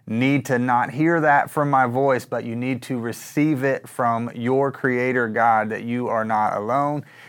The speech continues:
He's not sleeping on you. He hasn't given up on you. He hasn't forgotten about you. Um, so I'm so glad that we're here together,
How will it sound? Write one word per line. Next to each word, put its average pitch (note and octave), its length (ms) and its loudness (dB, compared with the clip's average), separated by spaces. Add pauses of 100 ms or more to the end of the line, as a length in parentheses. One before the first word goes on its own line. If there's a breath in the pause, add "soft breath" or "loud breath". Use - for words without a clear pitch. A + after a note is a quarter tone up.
He's B2 200 0
not G#2+ 240 -2
sleeping D3+ 580 0
on D3 340 2
you. D3+ 400 0 (200 loud breath)
He B2+ 100 0
hasn't A#2 340 2
given A2 280 0
up C#3+ 220 2
on D3 240 0
you. D3 280 0
He A2+ 160 -4
hasn't G2+ 360 -6
forgotten B2+ 760 2
about D#3 420 4
you. D3 400 0 (300 soft breath)
Um, G#2 320 6
so A2+ 160 2
I'm D3 180 4
so C#3+ 180 0
glad C3 540 6
that A2 200 0
we're C#3 180 2
here C#3 300 0
together, C3 600 0